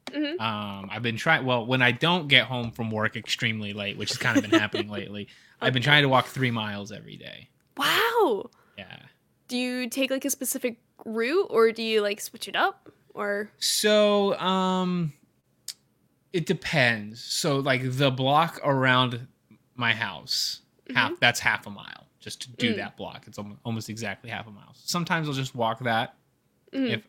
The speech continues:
Speaker 2: uh, if I'm feeling a little more adventurous, I'll walk all the way down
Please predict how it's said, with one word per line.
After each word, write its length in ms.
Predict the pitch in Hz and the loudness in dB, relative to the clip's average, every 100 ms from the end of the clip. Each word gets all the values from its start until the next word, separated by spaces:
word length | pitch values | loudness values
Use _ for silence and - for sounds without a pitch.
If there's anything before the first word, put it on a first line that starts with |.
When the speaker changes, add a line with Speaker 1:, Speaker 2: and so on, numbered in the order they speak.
| - | -2
Speaker 2:
uh, 260 | 120 120 | 0 2
if 120 | 131 139 | 2 0
I'm 100 | 127 | 0
feeling 240 | 147 139 | 2 2
a 80 | 135 | 2
little 140 | 131 | 2
more 200 | 131 127 | 2 0
adventurous, 560 | 120 120 120 127 151 151 | 0 2 0 0 -6 -4
I'll 200 | 101 110 | -6 -6
walk 280 | 107 104 - | -6 -6 -8
all 220 | 107 107 | -8 -6
the 80 | 107 | -6
way 180 | 104 101 | -6 -6
down 560 | 101 104 101 101 98 | -6 -8 -8 -8 -10